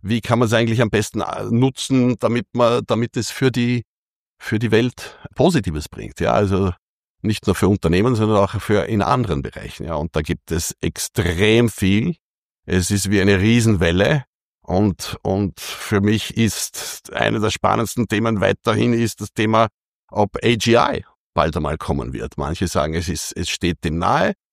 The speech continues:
Manche sagen, es dauert ein bisschen. A G I, wir alle wissen, ist ja das Thema, ja, Artificial General Intelligence. Hier geht's darum, dass die, dass, ähm, quasi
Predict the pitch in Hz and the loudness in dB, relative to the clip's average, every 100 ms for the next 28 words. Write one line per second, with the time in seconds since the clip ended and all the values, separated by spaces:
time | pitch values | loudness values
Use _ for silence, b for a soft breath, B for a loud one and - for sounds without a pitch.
0 | - 82 82 87 - 87 92 - 73 92 | -8 -4 -4 -2 0 0 -2 -2 0 0
1 | 127 123 127 - 131 73 90 95 80 87 | 0 -2 -2 0 0 0 0 0 0 2
2 | 92 - _ _ - 85 80 87 87 92 | 0 -2 _ _ -6 0 2 2 2 0
3 | - 90 95 82 87 82 82 - 95 90 | 0 -2 -2 0 0 0 -2 -4 -2 2
4 | 85 85 - 80 - - 82 73 - _ | 2 2 -2 -6 -10 -2 0 0 -6 _
5 | _ _ _ _ 85 92 104 - 95 90 | _ _ _ _ -4 -2 -2 -2 -2 0
6 | 80 120 147 147 147 147 131 131 143 135 | 2 4 4 4 2 4 2 4 2 2
7 | - 110 95 92 - 90 90 95 87 85 | 2 2 2 0 2 2 4 4 4 0
8 | - 87 82 - _ _ _ - 80 - | 2 2 2 -2 _ _ _ -4 -2 -4
9 | - - 85 82 80 - 73 85 82 76 | -6 -2 -2 0 -2 0 0 2 0 -2